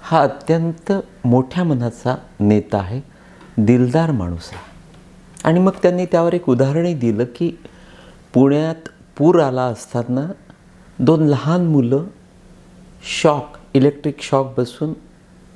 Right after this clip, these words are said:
जागच्या जागी मरण पावली. स्वतः राज यांनी त्यांच्या कुटुंबाची व्यथा जेव्हा एकनाथ शिंदे यांना भेटून सांगितली,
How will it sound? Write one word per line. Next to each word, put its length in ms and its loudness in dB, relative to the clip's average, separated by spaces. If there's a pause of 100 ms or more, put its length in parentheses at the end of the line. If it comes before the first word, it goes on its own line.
जागच्या 340 0
जागी 200 2
मरण 320 2
पावली. 320 -14 (1500)
स्वतः 440 2
राज 240 0 (140)
यांनी 540 0 (920)
त्यांच्या 320 2
कुटुंबाची 640 -2
व्यथा 540 -2 (1200)
जेव्हा 520 2 (720)
एकनाथ 420 2
शिंदे 340 0
यांना 260 0
भेटून 440 0
सांगितली, 680 -2